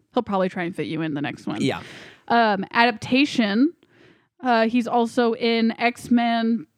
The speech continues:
Speaker 1: or X two, X-Men United, Troy, The Autopsy of Jane Doe.
Speaker 2: Oh, he's in a Bourne movie as well. At
Speaker 1: Oh, he
Speaker 2: lea-,
Speaker 1: is?
Speaker 2: at
Speaker 1: Does he,
Speaker 2: least one.
Speaker 1: does he play a bad guy?
Speaker 2: Yeah, he, um, I think he's in The Bourne Identity.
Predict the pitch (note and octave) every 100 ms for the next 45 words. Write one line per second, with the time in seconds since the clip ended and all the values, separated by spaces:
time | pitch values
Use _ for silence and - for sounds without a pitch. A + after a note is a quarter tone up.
0 | B3+ A#3+ B3 B3+ - - B3+ A#3+ A#3+ D4+
1 | D#4 - _ _ _ A3+ G#3+ G#3+ G3+ G3+
2 | F#3 F#3+ A#3 C#4+ _ - - G3+ F3+ F#3+
3 | D4+ F4 _ _ _ _ _ _ _ -
4 | A#3 G#3+ A3 G#3+ - A3+ G3 G3 F#3+ F#3+
5 | C4+ C#4+ C4+ C#4 C#4 _ E3+ E3+ A#3 C4+
6 | G3+ B2+ C#3 C#3+ C#3 B2 A#2 A2+ D3+ F3+
7 | G2+ - _ _ _ _ - C4+ - A#3
8 | C#3+ C#3 A#2+ B3 - C3 C3 C3 G#2+ G3+
9 | - F3+ F3 F#3+ G#3 _ _ _ _ _
10 | _ C3 D#3+ C3+ C3+ D#3+ E3 D#3+ D3 C#3+
11 | C#3 C3+ C3 C#3 - _ _ _ _ C3+
12 | E3 E3 D#3+ D3 A2 C3 C3 A2 A2+ G2+
13 | D#2+ D#2+